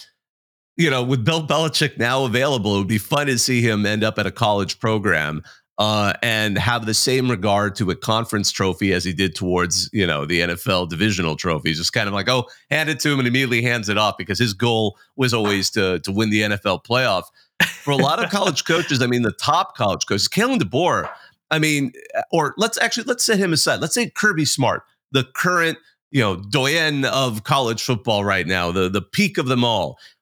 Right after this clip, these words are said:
The expectation for Georgia is he's gonna win the S E C and therefore go into the playoff. And perhaps that, maybe that's the extension goal, to win a few games and to make it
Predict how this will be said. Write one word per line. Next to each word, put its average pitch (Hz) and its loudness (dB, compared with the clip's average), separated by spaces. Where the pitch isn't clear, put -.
The 151 2
expectation 180 -2
for 170 0
Georgia 131 0
is 120 0
he's 104 0
gonna 135 0
win 151 0
the 123 2
S 110 -2
E 104 2
C 98 0
and 110 -2
therefore 117 0
go 104 0
into 101 -4
the 80 -8
playoff. 76 0
And 147 0
perhaps 139 0
that, 127 -2
maybe 143 0
that's 135 0
the 135 2
extension 127 0
goal, 80 -2
to 139 -2
win 139 0
a 135 0
few 127 0
games 113 0
and 113 0
to 110 2
make 110 2
it 113 -2